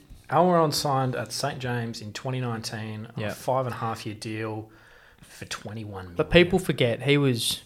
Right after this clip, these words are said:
Speaker 2: shit early. He was shit early.
Speaker 1: He
Speaker 2: So
Speaker 1: was
Speaker 2: I,
Speaker 1: terrible early.
Speaker 2: he was terrible early, like most people trying to adjust to the Premier League are. Um, so to see him playing somewhat towards his, uh,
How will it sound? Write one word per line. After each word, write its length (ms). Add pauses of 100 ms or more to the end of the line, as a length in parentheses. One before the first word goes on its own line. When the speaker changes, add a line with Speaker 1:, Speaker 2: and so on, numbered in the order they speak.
Speaker 2:
shit 380
early. 460 (280)
He 120
was 140
shit 380
early. 300
Speaker 1:
He 120
Speaker 2:
So 80
Speaker 1:
was 80
Speaker 2:
I, 20
Speaker 1:
terrible 400
early. 240
Speaker 2:
he 60
was 120
terrible 380
early, 200
like 440
most 340
people 260
trying 180
to 40
adjust 300
to 40
the 60
Premier 280
League 280
are. 420 (640)
Um, 720 (340)
so 140
to 60
see 140
him 180 (420)
playing 460
somewhat 440
towards 300
his, 220
uh, 260